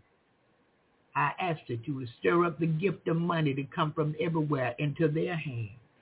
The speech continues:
In the name of Jesus. Pay bills this morning. Multiply money, oh God. Add, do addition to money for your people today. Money answers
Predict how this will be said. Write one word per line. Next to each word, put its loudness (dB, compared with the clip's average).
In 2
the 6
name 0
of -4
Jesus. -10
Pay 4
bills 2
this -6
morning. -8
Multiply -2
money, -8
oh -10
God. -16
Add, 2
do -6
addition -2
to 0
money -2
for -4
your -2
people -12
today. -8
Money 0
answers -4